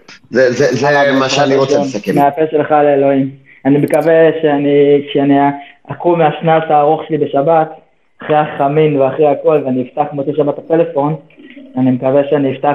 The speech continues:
Speaker 2: לכ-, לכותרת, אה, קונצרט ירוק, ולא מה שהיה בפעם הקודמת, המשחק האחרון שהתחיל בשבת, אה, נגד נוף הגליל.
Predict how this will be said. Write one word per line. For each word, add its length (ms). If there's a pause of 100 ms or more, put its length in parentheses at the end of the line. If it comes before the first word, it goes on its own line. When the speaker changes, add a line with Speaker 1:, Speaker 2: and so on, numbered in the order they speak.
Speaker 2:
לכ-, 340
לכותרת, 800
אה, 260
קונצרט 440
ירוק, 400
ולא 640 (240)
מה 140
שהיה 200
בפעם 320
הקודמת, 380
המשחק 320
האחרון 260
שהתחיל 280
בשבת, 420 (120)
אה, 160 (340)
נגד 180
נוף 180
הגליל. 340